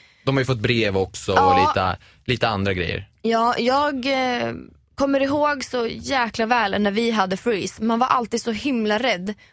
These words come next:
Speaker 2: och nervös när, eh, de sa att vi skulle stå helt stilla. För man visste att, ja, snart kommer en nära och kär till mig.
Speaker 1: Mm.
Speaker 2: Och jag kommer ihåg när min kompis Malin kom in. Alltså, det var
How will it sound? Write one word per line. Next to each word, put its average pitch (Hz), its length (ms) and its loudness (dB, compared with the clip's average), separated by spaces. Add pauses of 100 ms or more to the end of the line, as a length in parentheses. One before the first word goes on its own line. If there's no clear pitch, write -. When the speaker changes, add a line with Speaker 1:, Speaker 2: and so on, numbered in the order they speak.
(100)
Speaker 2:
och 220 120 0
nervös 220 640 0 (180)
när, 190 340 0
eh, 185 260 -4 (280)
de 233 180 2
sa 214 160 2
att 196 60 -4
vi 190 60 -4
skulle 190 200 -6
stå 185 120 -4
helt 175 120 -4
stilla. 196 280 -2
För 220 120 -6
man 220 180 0
visste 247 360 -2
att, 202 200 -6
ja, 226 100 0
snart 233 280 -2
kommer 214 300 0
en 196 360 -2
nära 196 200 -2
och 196 60 -4
kär 185 180 -4
till 247 140 -4
mig. 214 340 -2 (100)
Speaker 1:
Mm. 110 280 -4 (300)
Speaker 2:
Och 220 80 -2
jag 226 140 0
kommer 247 180 -2
ihåg 247 220 0
när 196 140 0
min 180 260 -4
kompis 180 340 -6
Malin 196 340 -2
kom 175 180 -6
in. 95 160 -10
Alltså, 196 200 -6
det 208 100 -2
var 190 300 -2